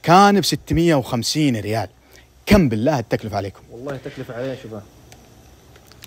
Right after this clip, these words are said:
Speaker 2: بينزل علينا ثلاثمية وستين ريال.
Speaker 1: يا جماعة، هذا سعر ما فيه أي فايدة، ثلاثمية وستين. تدرون كم خلينا؟ بميتين وخمسة وعشرين ريال. لذلك أنا أقول يتحدون في السعر،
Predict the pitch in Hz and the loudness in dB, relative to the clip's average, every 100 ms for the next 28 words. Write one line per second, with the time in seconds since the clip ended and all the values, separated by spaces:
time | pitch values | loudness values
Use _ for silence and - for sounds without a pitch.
0 | - - - - - - 131 147 139 123 | -20 -20 -20 -20 -20 -16 -8 -6 -4 -4
1 | 110 139 151 131 123 117 147 - 104 113 | -2 -2 -2 -4 -6 -4 -6 -8 -12 -12
2 | 104 101 113 131 110 127 175 143 117 123 | -10 -4 4 4 4 6 6 8 6 6
3 | 120 113 - 185 156 165 151 165 160 139 | 4 2 2 4 6 4 4 4 4 2
4 | 143 127 117 104 101 113 104 123 101 107 | 2 2 0 -2 -2 -2 0 0 0 -6
5 | - 95 - 147 175 180 175 151 143 156 | -10 -12 -6 2 4 4 4 2 4 6
6 | 165 - - - - - - 147 131 135 | 4 -2 -12 -20 -20 -20 0 2 6 4
7 | 110 139 131 110 104 127 123 - 110 101 | 4 2 4 2 0 0 2 4 2 2
8 | 101 123 113 107 107 113 180 202 202 196 | 0 2 2 4 2 4 6 6 6 4
9 | 175 180 131 120 - - 135 185 160 139 | 6 6 6 2 -2 -4 2 2 2 0
10 | - 170 160 | 0 0 0